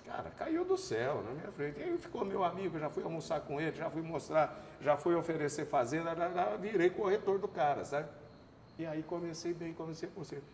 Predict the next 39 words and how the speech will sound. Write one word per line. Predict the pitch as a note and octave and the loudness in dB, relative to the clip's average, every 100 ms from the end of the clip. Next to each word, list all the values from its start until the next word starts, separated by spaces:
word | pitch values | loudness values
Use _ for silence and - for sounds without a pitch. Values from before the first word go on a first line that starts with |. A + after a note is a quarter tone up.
| - | -8
No | C#3+ | -2
outro | F3+ F3+ E3+ | 0 2 0
dia, | C3+ D3+ E3 | 2 0 2
ligo | D3+ D#3+ E3+ | 2 0 0
o | |
presidente | - E3+ C#3 E3 F3 | -4 -4 -4 -4 -4
do | F#3 | -4
banco. | G#2+ A#2+ C3 - - - - | -2 -2 -4 -10 -18 -18 -12
O, | - - | -10 -10
o | - | -6
presidente | C3+ C#3 D#3 | -4 -2 -4
do, | D3+ C3 - A#2+ | -4 -6 -2 0
o | |
dono | B2 D3+ G#3 | 2 4 4
do | E3+ | 2
banco | A2+ C#3+ D3+ | 2 2 2
era | D#3+ | -2
o | |
Magalhães | E3 D#3+ D3 D3+ D#3+ | -2 -2 -2 -2 -6
Pinto, | - A2+ - D#2+ | -6 -8 -8 -6
né? | G2+ B2 - - | -6 -8 -14 -16
Mas | E2+ - | -12 -6
tinha | B2 | -4
o | B2+ | 0
presidente, | C#3 C3 B2+ D#3+ - | 0 -2 -4 -6 -6
filho | - B2+ | -6 -4
dele, | A#2 D3 - | -4 -6 -8
ligou. | D3+ G3 - - - - - - - - - | -8 -8 -8 -14 -20 -20 -18 -16 -14 -14 -10
Ele | A#2 - | -10 -10
quer | |
falar | - - - | -10 -8 -8
com | - | -8
você. | A2+ | -8
Você, | - - | -6 -6
"Ah, | - | -8
vocês | - - | -6 -8
estão | - A#2+ | -6 -6
brincando." | B2+ B2 G2 F#2 | -6 -8 -8 -6
"Ah, | A#2+ | -6